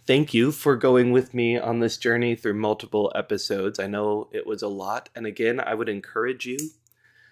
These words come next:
that if you have questions or concerns,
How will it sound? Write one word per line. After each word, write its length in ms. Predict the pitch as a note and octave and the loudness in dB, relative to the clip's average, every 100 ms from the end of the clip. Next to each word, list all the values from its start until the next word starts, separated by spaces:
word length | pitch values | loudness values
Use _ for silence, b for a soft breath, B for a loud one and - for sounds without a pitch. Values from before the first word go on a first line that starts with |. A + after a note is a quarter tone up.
| b - | b -2
that 140 | G#2+ | -2
if 120 | G#2 | 0
you 100 | A2 | -2
have 220 | G#2+ F#2 | -2 -6
questions 920 | - - B2+ - B2+ B2 A#2+ A#2+ A#2+ - | -6 -2 -2 -2 -2 0 0 -4 -8 -12
or 140 | G#2+ | -12
concerns, 1000 | - G2 - A#2+ A#2+ B2 A#2 A#2 A2+ | -10 -10 -4 0 2 2 0 -4 -10